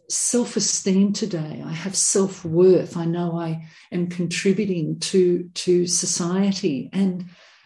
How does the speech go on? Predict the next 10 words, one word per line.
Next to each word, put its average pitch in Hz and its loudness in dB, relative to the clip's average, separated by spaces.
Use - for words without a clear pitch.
that's - -4
just, - -2
that's - -6
just, - -4
I, 202 -4
it's - -8
just - -2
unbelievable. 185 0
And 196 2
the, 165 -4